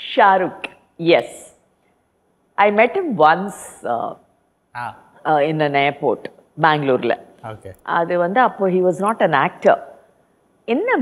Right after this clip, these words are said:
Speaker 1: மெமரியா சார்? அதுக்கப்புறம் whenever I meet him wherever, அப்பப்போ செட்ஸ்க்கு போவேன். ஆர் எஃப் சில ஷூட் பண்ணும்போது we'll almost be, uh, கிட்ட தான், ஒரு ஃப்ளோர்லேருந்து இன்னொரு ஃப்ளோர் போனேன். And, uh,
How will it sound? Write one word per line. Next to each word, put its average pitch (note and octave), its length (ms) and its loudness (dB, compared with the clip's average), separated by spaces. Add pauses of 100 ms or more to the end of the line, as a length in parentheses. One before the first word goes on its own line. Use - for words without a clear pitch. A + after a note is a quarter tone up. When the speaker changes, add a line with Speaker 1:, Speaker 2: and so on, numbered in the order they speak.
(120)
Speaker 1:
மெமரியா E3+ 560 0
சார்? C3 460 -6
அதுக்கப்புறம் A#3+ 760 -2
whenever G4 400 2
I D4 120 2
meet G#3 240 -2
him A3 200 -2
wherever, D#3 460 2 (360)
அப்பப்போ G#3+ 320 0 (100)
செட்ஸ்க்கு A#3 340 -2
போவேன். E3 340 2
ஆர் E3+ 220 2
எஃப் G#3+ 120 -2
சில D#3+ 280 -2
ஷூட் F3+ 340 -6
பண்ணும்போது F3+ 520 0
we'll F3 240 0
almost F3+ 500 -2
be, C#3+ 280 -4 (260)
uh, A2 340 0 (380)
கிட்ட E3+ 280 2
தான், - 280 0 (600)
ஒரு E3+ 200 6
ஃப்ளோர்லேருந்து E3 540 2
இன்னொரு C3 260 -4
ஃப்ளோர் C3 180 -14
போனேன். - 220 -16 (600)
And, C#3+ 500 -2
uh, - 560 -6